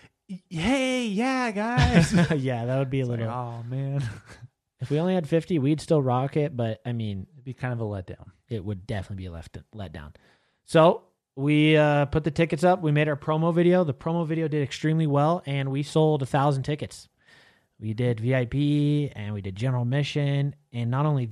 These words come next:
Speaker 2: that, but we also sold tickets online because we did the, uh, virtual event.
Speaker 1: Virtual. We had, I think, almost eight hundred virtual tickets,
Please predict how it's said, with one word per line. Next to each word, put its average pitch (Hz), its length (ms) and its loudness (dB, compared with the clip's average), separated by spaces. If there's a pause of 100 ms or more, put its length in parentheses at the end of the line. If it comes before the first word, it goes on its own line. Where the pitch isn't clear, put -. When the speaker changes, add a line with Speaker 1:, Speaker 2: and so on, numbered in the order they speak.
Speaker 2:
that, 131 440 -2
but 120 140 -6
we 135 120 -4
also 147 360 -6
sold 147 460 -2
tickets 147 280 -6
online 156 440 -4
because 123 300 -10
we 123 100 -6
did 120 160 -6
the, 117 200 -2
uh, 113 60 -6
virtual 107 600 -12
event. 80 220 -18
Speaker 1:
Virtual. 98 300 -14
We 101 100 -10
had, 110 380 -6 (120)
I 95 60 -16
think, 107 360 -14
almost 117 440 -6
eight 117 180 -10
hundred 110 300 -6
virtual 104 340 -6
tickets, - 520 -10